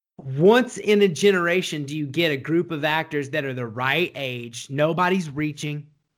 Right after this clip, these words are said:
you know, everybody feels natural. They're all, and it's a story that's about characters that are old enough and smart enough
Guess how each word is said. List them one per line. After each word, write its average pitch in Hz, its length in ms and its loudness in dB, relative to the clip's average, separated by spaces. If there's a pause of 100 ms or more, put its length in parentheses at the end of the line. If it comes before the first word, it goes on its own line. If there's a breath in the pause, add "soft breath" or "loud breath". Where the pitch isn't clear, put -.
(180)
you 156 120 -2
know, 156 320 0 (360 soft breath)
everybody 170 460 2
feels 160 320 -6
natural. 143 840 -6 (380 soft breath)
They're 127 200 -10 (120)
all, 160 220 0
and 180 160 0
it's 175 160 -6
a 156 80 -8
story 185 600 -2
that's 156 280 -6
about 170 420 -6
characters 160 480 -6
that 143 100 -8
are 123 180 -10
old 170 260 -2
enough 170 260 -2
and 143 120 -6
smart 160 560 0
enough 170 460 -2